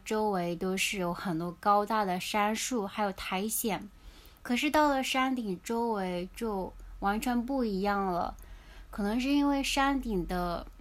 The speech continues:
气温更低，它的周围只长了草，还有一些很低的灌木，嗯，还有就是有很多石头露出来，嗯，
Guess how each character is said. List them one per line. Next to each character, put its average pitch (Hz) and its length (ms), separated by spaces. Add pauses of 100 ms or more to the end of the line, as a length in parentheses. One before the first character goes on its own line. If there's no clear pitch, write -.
(120)
气 - 220
温 262 300
更 254 240 (120)
低， 262 380 (460)
它 302 240
的 262 280 (120)
周 285 260
围 190 320 (180)
只 190 280 (120)
长 180 360
了 196 320
草， - 600 (1160)
还 226 220
有 220 120
一 208 160
些 208 300
很 180 340 (120)
低 247 240
的 220 140
灌 269 360
木， 190 400 (500)
嗯， 185 420 (1200)
还 208 160
有 208 180
就 226 180
是 214 160
有 190 120
很 185 220
多 196 220
石 190 240
头 185 260
露 254 240
出 233 180
来， 180 360 (1000)
嗯， 180 560